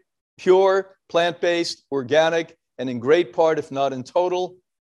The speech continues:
uncooked, unprocessed, raw, where all the life force is in it. Yes, we talk about exercise. Exercise is powerfully important, but not just sitting doing aerobic to lose weight. By the way, you,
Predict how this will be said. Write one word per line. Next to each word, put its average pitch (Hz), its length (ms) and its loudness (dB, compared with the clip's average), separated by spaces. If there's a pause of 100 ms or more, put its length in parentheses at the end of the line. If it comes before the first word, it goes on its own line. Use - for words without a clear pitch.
(100)
uncooked, 156 580 0
unprocessed, 147 920 -2 (340)
raw, 147 420 6 (220)
where 117 120 -6
all 160 280 4
the 151 100 -2
life 156 300 0
force 143 420 -8
is 123 120 -8
in 123 120 -2
it. - 140 -20 (1300)
Yes, 190 720 4 (640)
we 147 120 -4
talk 165 300 4
about 151 460 2 (160)
exercise. - 1000 -2 (500)
Exercise 156 800 2
is 135 160 -10
powerfully 190 680 2
important, 113 480 -6
but 117 140 -6
not 175 240 4
just 180 240 -2
sitting 170 260 -4
doing 160 260 -8
aerobic 135 520 0 (260)
to 143 80 -6
lose 156 340 0
weight. 123 300 -2
By 170 120 0
the 180 80 -2
way, 175 160 0
you, 151 180 -4